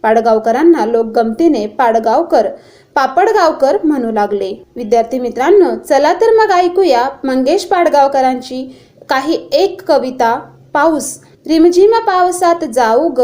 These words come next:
गुणगुण गाणे गाऊ ग, रिमझिम पावसात जाऊ ग, गुणगुण गाणे गाऊ ग.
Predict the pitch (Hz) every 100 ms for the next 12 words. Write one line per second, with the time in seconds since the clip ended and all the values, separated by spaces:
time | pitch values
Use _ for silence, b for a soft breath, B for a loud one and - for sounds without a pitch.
0 | 240 226 220 240 240 285 370 370 359 285
1 | 262 226 220 208 220 208 208 - - 247
2 | 233 220 294 415 370 320 311 302 285 277
3 | 240 240 226 233 220 220 302 330 247 233
4 | 233 339 403 339 302 285 277 262 247 240
5 | 220